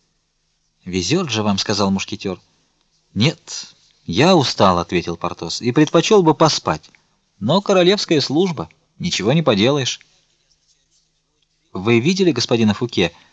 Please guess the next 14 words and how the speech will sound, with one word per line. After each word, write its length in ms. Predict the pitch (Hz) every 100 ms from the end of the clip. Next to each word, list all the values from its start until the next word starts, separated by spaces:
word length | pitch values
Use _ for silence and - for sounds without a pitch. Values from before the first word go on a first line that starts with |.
| _ -
спросил 440 | - 98 - 98
Арамис 360 | 85 87 104 95
Д'Артаньяна. 640 | 90 104 101 87 78 76 _ _ _ _ _ _ _ _ _
«Да, 240 | 143 208 143
в 100 | -
карете, 380 | 170 135 87
сию 300 | 87 131 139
минуту». 380 | 135 110 82 - _ _ _ _ _ _ _ _ _ _ -
«И 200 | 104 107
что 220 | - 127
же 100 | 113
он 80 | 101
вам 160 | 98
сказал?» 440 | - 98 101 127